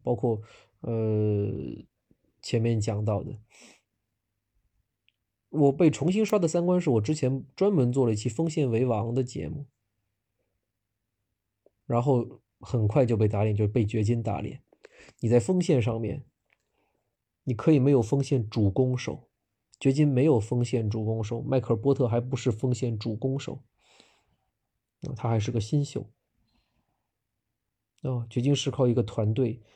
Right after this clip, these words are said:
加上约老师，联盟第一中锋的特殊属性，再加上贾马尔·莫雷的爆发，势不可挡的小个子后卫的爆发。哦，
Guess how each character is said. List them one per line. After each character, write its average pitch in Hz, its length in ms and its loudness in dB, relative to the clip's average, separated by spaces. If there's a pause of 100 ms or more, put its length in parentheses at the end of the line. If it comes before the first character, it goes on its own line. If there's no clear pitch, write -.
(140)
加 127 160 -2
上 117 180 -2
约 139 160 4
老 113 180 4
师， 110 340 -8
联 120 180 -2
盟 123 180 0
第 131 120 -6
一 127 100 2
中 127 180 0
锋 127 220 0
的 110 260 -2 (560)
特 - 260 4
殊 160 240 4
属 147 220 -4
性， 123 300 -10
再 120 140 0
加 113 240 2
上 107 260 0
贾 107 200 -4
马 110 120 0
尔· 110 120 0
莫 110 200 0
雷 104 180 2
的 107 80 2
爆 107 220 -2
发， 104 320 -4 (1400)
势 - 220 -2
不 127 160 0
可 117 260 0
挡 107 280 2
的 101 260 0 (380)
小 - 240 -2
个 110 120 4
子 113 120 0
后 110 180 -2
卫 110 160 0
的 104 80 0
爆 104 140 -4
发。 104 300 -8 (2500)
哦， 127 280 -8